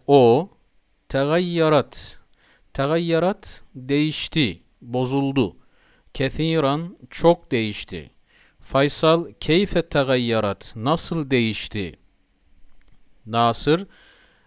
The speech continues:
"Esbahat." Bakın, esbaha oldu demek ki bu fiili çokça görüyoruz Arapçada. Kâne ile yakın manada. Oldu mühmileten. Mühmile,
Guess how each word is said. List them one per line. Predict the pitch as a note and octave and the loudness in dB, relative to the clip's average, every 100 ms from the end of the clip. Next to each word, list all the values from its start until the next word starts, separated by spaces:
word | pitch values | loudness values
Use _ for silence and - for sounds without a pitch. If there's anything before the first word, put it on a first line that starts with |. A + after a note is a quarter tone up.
| _ D3+ | _ 0
"Esbahat." | F3+ - D#3 D#3+ F3+ C3+ - - - _ _ | 0 0 0 2 2 0 -6 -14 -16 _ _
Bakın, | - - | -14 -8
esbaha | C#3 D#3+ - D3 C#3 F3+ G#3+ _ - - _ _ - | -4 -2 0 0 2 0 0 _ -20 -20 _ _ 2
oldu | D3+ D3+ D#3 E3 C#3+ - _ _ | 4 4 6 4 4 -2 _ _
demek | G#2+ G#2 F#3+ - - - | -4 -2 -2 -6 -20 -20
ki | - C#3+ C3 | -8 -6 -4
bu | C#3+ | -4
fiili | - C3+ B2+ C#3 F3 G#3 _ C#3 | -2 -2 0 0 -2 -6 _ -14
çokça | - D#3+ - - C3+ F#3 - _ _ _ | -2 -2 -2 0 2 2 -6 _ _ _
görüyoruz | B2 B2+ C#3+ C#3 A#2 G2+ | -8 0 2 4 0 -2
Arapçada. | A2+ A2 G#2 G#2 F#2 B2+ F#3+ - _ _ - - | -4 -4 -6 -8 -4 -2 -4 -6 _ _ -18 0
Kâne | D3+ D3 D3 D3 D3 - | 2 4 2 0 -2 -4
ile | A#2+ A#2+ D#3+ A#3 _ _ - | -2 0 0 -4 _ _ -6
yakın | B2 B2 C#3 B2+ | -4 -2 -4 -4
manada. | B2+ A2+ G#2+ F#2 F2 A#2+ D#3+ G3+ _ _ _ _ - | -2 -2 0 -4 -4 -2 -2 -4 _ _ _ _ -2
Oldu | D3+ D#3 D3+ F#3+ G#3 | 0 0 2 0 0
mühmileten. | C3+ C#3+ D#3 C#3 C#3+ E3+ E3 D3 - A#2 E2 - _ _ A#3+ | -2 0 0 -2 -2 0 0 -2 -2 -4 -4 -14 _ _ -18
Mühmile, | B2+ D3 D#3 D#3+ D3+ E3 A3+ | -8 -4 -4 -2 0 0 -2